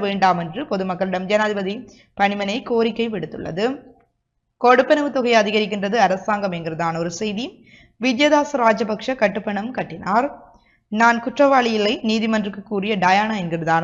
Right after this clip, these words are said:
ஒரு செய்தி. ஐரோப்பிய ஒன்றியத்துடன் தேர்தல்கள் குழு ஒப்பந்தம் என்கிறதான படத்துடன் கூடிய ஒரு செய்தியும் பிரசுரமாக இருக்கின்றது. தேசிய பாடசாலைகளுக்கு ஆசிரியர்களை நியமிக்க கல்வி நிர்வாக சேவை சங்கம் கோரிக்கை.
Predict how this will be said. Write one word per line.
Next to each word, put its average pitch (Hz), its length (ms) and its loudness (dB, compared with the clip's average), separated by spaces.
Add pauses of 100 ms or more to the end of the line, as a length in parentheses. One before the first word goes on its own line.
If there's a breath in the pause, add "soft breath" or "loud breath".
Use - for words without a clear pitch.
ஒரு 175 180 -4
செய்தி. 220 260 -2 (480 soft breath)
ஐரோப்பிய 277 520 6
ஒன்றியத்துடன் 226 600 0
தேர்தல்கள் 202 480 2
குழு 208 140 0 (100)
ஒப்பந்தம் 247 400 -4
என்கிறதான 180 360 -2 (100)
படத்துடன் 214 440 -4
கூடிய 170 220 -4
ஒரு 196 180 -10
செய்தியும் 220 440 -6
பிரசுரமாக 165 540 -8
இருக்கின்றது. 175 400 -6 (640 soft breath)
தேசிய 285 340 2 (120)
பாடசாலைகளுக்கு 214 760 0 (160)
ஆசிரியர்களை 202 600 0
நியமிக்க 170 580 -8
கல்வி 202 280 -2
நிர்வாக 180 440 -2
சேவை 254 240 -4 (100)
சங்கம் 175 400 -8
கோரிக்கை. - 380 -12